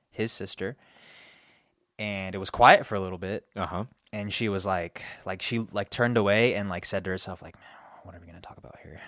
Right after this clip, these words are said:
Speaker 2: Really?
Speaker 1: Yeah.
Speaker 2: And
Speaker 1: She
Speaker 2: then you
Speaker 1: said
Speaker 2: stopped
Speaker 1: that.
Speaker 2: hanging out with them after that?
Speaker 1: No, I was, I was just like, "Oh, shit, I can't believe I just heard that." Like,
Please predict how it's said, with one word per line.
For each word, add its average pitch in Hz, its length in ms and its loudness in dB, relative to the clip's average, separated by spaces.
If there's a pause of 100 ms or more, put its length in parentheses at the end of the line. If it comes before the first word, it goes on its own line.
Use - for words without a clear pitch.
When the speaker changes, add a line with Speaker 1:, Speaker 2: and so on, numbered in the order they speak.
(140)
Speaker 2:
Really? 208 500 8
Speaker 1:
Yeah. 104 680 6 (840)
Speaker 2:
And 120 120 0
Speaker 1:
She - 20 2
Speaker 2:
then 127 140 8
you 127 60 8
Speaker 1:
said 127 40 8
Speaker 2:
stopped 123 220 12
Speaker 1:
that. - 20 2
Speaker 2:
hanging 113 220 4
out 117 120 8
with 123 80 4
them 127 140 4
after 131 200 2
that? 131 100 4
Speaker 1:
No, 160 100 12
I 135 100 12
was, 143 220 10
I 120 160 6
was 135 140 6
just 117 160 -4
like, 101 160 -8 (400)
"Oh, 101 200 -8
shit, 95 300 -8
I 87 200 -10
can't 101 160 -10
believe 95 180 -6
I 85 60 -8
just 87 180 -12
heard 98 200 -6
that." 78 220 -6
Like, 82 140 -14